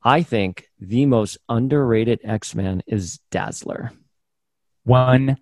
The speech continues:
Speaker 2: hundred thousand percent.
Speaker 1: Okay, and here's
Speaker 2: Yes.
Speaker 1: why. Here's why. Dazzler,
Speaker 2: Please tell.
Speaker 1: she d-, has, she hasn't gotten a writer who knows how to write her. I know we got Jim McCain,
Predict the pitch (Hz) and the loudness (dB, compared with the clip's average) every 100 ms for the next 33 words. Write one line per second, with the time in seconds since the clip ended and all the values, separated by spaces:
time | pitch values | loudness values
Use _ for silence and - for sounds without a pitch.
0 | _ - 117 107 110 104 120 - - 110 | _ 0 0 2 2 0 -4 -6 2 4
1 | 101 98 95 92 - 107 90 - 90 87 | 4 2 -2 -2 -4 -6 -6 -4 -4 2
2 | 135 131 110 127 123 - 135 110 92 - | 4 4 2 2 4 2 2 -2 -6 -8
3 | - - 139 120 98 - _ _ - 113 | -4 2 2 2 -6 -10 _ _ 2 4
4 | 120 156 175 190 101 87 92 _ - - | 2 2 0 0 -2 -8 -14 _ -8 0
5 | 160 156 135 123 101 120 127 120 147 131 | 0 0 -4 -4 -4 -6 -8 -6 -2 -2
6 | 175 185 135 127 131 - - 113 107 107 | -2 2 2 2 -2 -4 -4 0 2 2
7 | 113 110 107 107 110 104 110 - 113 117 | 0 0 -2 -4 -6 -6 -6 -8 -10 -12
8 | - - - 123 131 147 156 139 143 131 | -14 -20 -2 2 4 6 4 4 4 4
9 | 104 135 143 135 - 127 135 165 208 | 2 2 2 0 0 2 2 0 -2